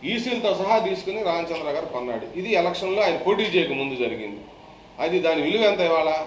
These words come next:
ముప్పై నాలుగు వేల రూపాయలు గజం. ముప్పై నాలుగు వేల రూపాయలు గజం, నాలుగు వందల గజాలు ఎంత అవుద్దండి?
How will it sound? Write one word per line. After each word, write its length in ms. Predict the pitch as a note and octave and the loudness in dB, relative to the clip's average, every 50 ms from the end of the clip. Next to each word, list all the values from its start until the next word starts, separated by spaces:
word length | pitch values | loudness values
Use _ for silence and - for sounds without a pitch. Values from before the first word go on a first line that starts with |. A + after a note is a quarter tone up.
| - C3+ | -6 -6
ముప్పై 260 | C#3+ C#3+ C#3+ D3 C3+ | -6 -4 -4 -4 -2
నాలుగు 300 | B2+ B2 B2 B2 B2 C3 | -2 -2 -2 -2 -2 -2
వేల 100 | C#3+ D#3 | -2 -2
రూపాయలు 420 | D3+ C#3 - C3 B2 B2 B2 - - - - - C3+ C3 | -4 -4 -4 -2 -2 -2 -2 -4 -8 -12 -14 -6 -2 -2
గజం. 300 | B2+ B2+ C#3 C3 - - - - - - - - - - - - - - - - - - - - - - | 0 0 0 -2 -4 -8 -12 -16 -20 -20 -20 -20 -20 -20 -20 -20 -20 -20 -20 -20 -20 -20 -20 -18 -10 -8
ముప్పై 260 | G3+ G3+ - A3+ A3+ | -8 -6 -4 -2 -2
నాలుగు 220 | A3 A3 G#3+ A3 | 0 2 2 4
వేల 120 | A#3+ B3 B3 | 4 4 4
రూపాయలు 300 | A#3+ A#3+ A#3+ A#3 A3 G3 | 4 4 4 4 4 4
గజం, 520 | F#3 G3+ F#3+ G3+ G3+ G3+ G#3 G#3 - - F3+ | 4 2 2 2 2 2 2 0 -2 -4 -2
నాలుగు 240 | F3+ F3+ F#3+ F#3 F3+ | 0 2 2 4 2
వందల 200 | G3 G#3 A3+ A3 | 2 2 2 2
గజాలు 380 | G3+ G#3 F#3+ G3 F#3+ F3+ F#3 | 2 2 2 4 4 4 4
ఎంత 260 | F3 E3+ F3 F#3+ F3+ G#3+ | 4 2 2 0 0 0
అవుద్దండి? 480 | G3+ F#3+ G3 G3+ F#3+ F#3+ F#3 F3+ F3+ | 0 0 0 -2 -2 -2 -2 -4 -6